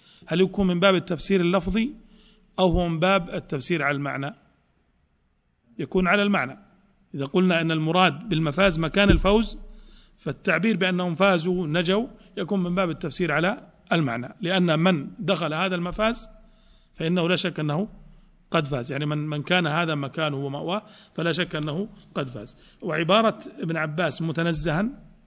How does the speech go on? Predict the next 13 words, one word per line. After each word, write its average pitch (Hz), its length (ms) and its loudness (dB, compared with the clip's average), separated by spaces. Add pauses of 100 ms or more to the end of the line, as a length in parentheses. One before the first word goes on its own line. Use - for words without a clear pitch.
(440)
هي 185 180 2
مشيرة 185 380 2
إلى 165 420 -2 (100)
معنى 170 360 0
مكان 170 420 -2 (720)
الفوز، 143 480 -2 (340)
لأنه 165 300 0
كان 170 240 0
يقول 175 420 0
أن 165 200 -2
هذه 170 500 -2
الجنة 170 440 -2 (440)
مكان 175 640 0